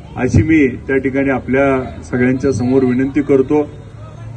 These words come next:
यासाठी उपस्थित असलेले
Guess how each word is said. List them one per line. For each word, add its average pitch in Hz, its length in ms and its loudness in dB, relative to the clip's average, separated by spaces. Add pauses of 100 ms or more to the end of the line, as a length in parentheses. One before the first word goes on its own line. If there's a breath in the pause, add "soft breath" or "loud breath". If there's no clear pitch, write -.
(160)
यासाठी 139 1400 0
उपस्थित 143 500 4
असलेले 143 640 4